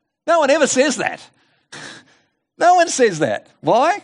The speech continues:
'Cause they understand that there's, there's things that need to be paid for. The Christian, Christian church should be lauded as an organisation. Amazing. No, no membership fees, and yet they pay their bills. That's amazing. Again, it's a perception problem, and we've gotta change this perception. And we say, "You know what?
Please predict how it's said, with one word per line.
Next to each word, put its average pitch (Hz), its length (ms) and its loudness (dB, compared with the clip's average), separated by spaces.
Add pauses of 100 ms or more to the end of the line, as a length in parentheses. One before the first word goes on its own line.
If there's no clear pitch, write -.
'Cause 277 140 -8
they 277 120 0
understand 285 600 -4
that - 100 -10
there's, 175 220 -4
there's 165 200 -6
things 160 220 -8
that 147 80 -12
need 131 120 -8
to 117 60 -8
be 117 120 -8
paid 110 240 -6
for. 98 240 -18 (380)
The - 40 -20
Christian, - 480 -8 (100)
Christian 233 320 -10
church 214 300 -6
should 143 160 -12
be 139 100 -6
lauded 151 440 -6
as 131 120 -10
an 131 120 -8
organisation. 139 640 -4
Amazing. 185 640 -6
No, 277 320 0 (220)
no 277 200 0
membership 277 540 -4
fees, 131 340 -4
and 131 140 -12
yet 160 140 -10
they 139 100 -6
pay 147 200 -10
their 139 120 -14
bills. 120 380 -14 (720)
That's - 180 -10
amazing. 123 420 -10 (2250)
Again, 170 320 -4
it's - 140 -14
a 123 40 -10
perception 180 560 -12
problem, 135 540 -2
and 120 100 -12
we've 110 140 -14
gotta 147 220 -2
change 147 360 -10
this 123 120 -16
perception. - 460 -12
And 113 40 -14
we 117 80 -12
say, 120 180 -6
"You 139 80 -14
know 147 100 -6
what? 175 260 -2